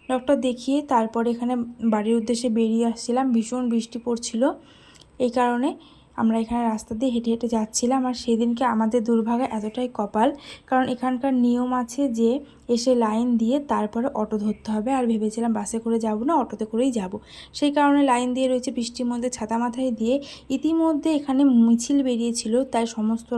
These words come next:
রাস্তা সব দিক থেকে পুলিশেরা বন্ধ করে দেয়, যার জন্য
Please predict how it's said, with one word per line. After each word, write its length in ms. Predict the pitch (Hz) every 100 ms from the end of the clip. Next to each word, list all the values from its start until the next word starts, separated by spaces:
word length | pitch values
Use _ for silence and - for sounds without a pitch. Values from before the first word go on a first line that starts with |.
| 220
রাস্তা 300 | 202 - 320 381 - -
সব 160 | - 247 220
দিক 120 | 247 -
থেকে 220 | 240 294
পুলিশেরা 460 | 349 240 226 220 285
বন্ধ 220 | 320 233 214
করে 220 | 208 202
দেয়, 240 | 196 196 208 - - - -
যার 160 | 254
জন্য 180 | 226 269